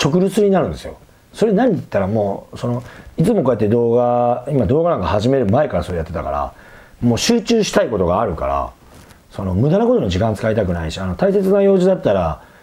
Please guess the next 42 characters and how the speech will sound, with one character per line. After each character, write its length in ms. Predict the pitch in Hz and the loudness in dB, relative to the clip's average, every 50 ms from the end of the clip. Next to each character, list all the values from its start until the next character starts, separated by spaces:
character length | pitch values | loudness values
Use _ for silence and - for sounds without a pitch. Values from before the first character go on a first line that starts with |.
| - - _ - | -20 -20 _ -4
ね、 120 | 165 156 123 | -2 0 0
俺 200 | 107 110 123 151 | 2 2 2 2
の 80 | 165 | 2
時 120 | 147 147 143 | 2 2 2
間 180 | 160 156 151 | 2 0 2
奪 140 | 143 143 147 | 0 0 2
わ 60 | 156 156 | 2 0
な 120 | 151 135 | 0 0
い 60 | 104 | -2
で 60 | 90 | -2
ほ 80 | 82 78 | -4 -4
し 200 | - - 92 85 | -6 -6 -6 -6
い 40 | 76 | -6
し、 420 | - - - 85 82 80 78 - - - - | -6 -6 -6 -6 -6 -6 -8 -10 -14 -20 -18
そ 120 | - - 95 | -14 -10 -8
の、 320 | 92 90 82 82 82 80 - - - - - - _ _ _ | -8 -8 -8 -8 -10 -12 -14 -18 -20 -20 -20 -20 _ _ _
メ 120 | 131 139 156 | -2 -2 -2
ッ 40 | 156 | -2
セ 240 | - - 117 104 | -2 -2 0 0
ー 40 | 95 | 0
ジ 100 | 80 76 | 0 -2
と 80 | 90 80 | -4 -4
か 100 | 85 85 | -2 0
メ 160 | 92 123 139 | 0 0 0
ー 40 | 143 | 0
ル 80 | 147 | 0
と 100 | 143 147 | 0 0
か 80 | 113 95 | 0 0
ラ 160 | 90 90 95 | 0 0 0
イ 80 | 107 113 | 2 2
ン 80 | 120 | 2
で 80 | 117 113 | 0 0
い 80 | 98 - | -2 0
く 100 | - 147 | 0 2
ら 60 | 165 | 2
で 80 | - | 2
も 100 | - 98 87 | 0 0 -2
送 140 | 80 - - | -2 0 0
れ 80 | 120 | 0
る 100 | 131 110 | 0 0
じ 60 | - | -2
ゃ 60 | - | -6